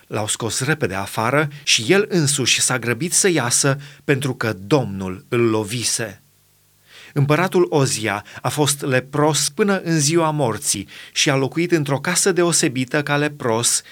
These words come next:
căci a fost izgonit din casa Domnului. Și fiul său Iotam era în fruntea casei împăratului și judeca poporul țării.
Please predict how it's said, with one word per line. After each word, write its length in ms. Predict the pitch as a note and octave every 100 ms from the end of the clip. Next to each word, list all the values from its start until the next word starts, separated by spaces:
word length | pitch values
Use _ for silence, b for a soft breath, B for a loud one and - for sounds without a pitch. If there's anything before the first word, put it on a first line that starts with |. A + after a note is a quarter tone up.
| B
căci 180 | C#3+ C#3+
a 80 |
fost 300 | B2+ D3+ - -
izgonit 600 | C#3 A2 B2+ B2 F#3 -
din 260 | C3+ C3 A2+
casa 360 | D#3+ C#3 D#3
Domnului. 800 | C3+ C3+ B2+ A#2+ A2 G#2 F#2+ E2+ _ _ _ _ _ _ B B B B
Și 240 | - G#2+
fiul 380 | F#2 F#3 G#3 G3+
său 320 | F#3+ D#3+ D#3
Iotam 520 | D#3 D#3+ C#3+ A#2+ B2+
era 300 | C#3+ C3+ B2+
în 100 | B2
fruntea 400 | B2 F#3 F#3+ F3
casei 400 | D#3 E3+ - F3 -
împăratului 720 | D#3+ D#3+ C3+ B2 D3 C#3+ D3
și 200 | D3 C#3
judeca 480 | A2 A#2+ A2 - E3
poporul 580 | E3+ C#3+ C#3+ C#3+ C#3 C#3
țării. 580 | - C3 A2 G2 G2+